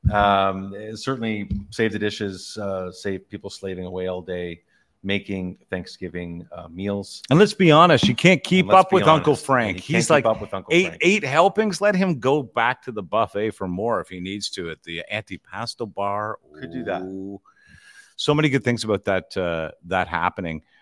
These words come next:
Speaker 2: Uh, Le Jardin, how much is that? Do you know?
Speaker 1: Yes, I do. Uh, thankfully, I've, uh,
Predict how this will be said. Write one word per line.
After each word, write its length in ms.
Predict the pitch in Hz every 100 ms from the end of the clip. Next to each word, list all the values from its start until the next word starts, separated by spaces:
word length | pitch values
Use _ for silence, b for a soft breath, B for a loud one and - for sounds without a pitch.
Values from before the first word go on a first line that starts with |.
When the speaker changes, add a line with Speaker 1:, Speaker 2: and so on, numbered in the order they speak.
| b
Speaker 2:
Uh, 300 | - 82 82 71
Le 140 | 110
Jardin, 460 | 104 107 92 107 90
how 120 | 104
much 200 | 135 -
is 140 | 113 117
that? 260 | 85 67
Do 60 | -
you 60 | 78
know? 280 | 90 139 143 _ _ _ _
Speaker 1:
Yes, 160 | 104
I 60 | 98
do. 340 | 92 98 87 _ _
Uh, 100 | 92 92
thankfully, 320 | 110 104 95
I've, 140 | 92 90
uh, 120 | 85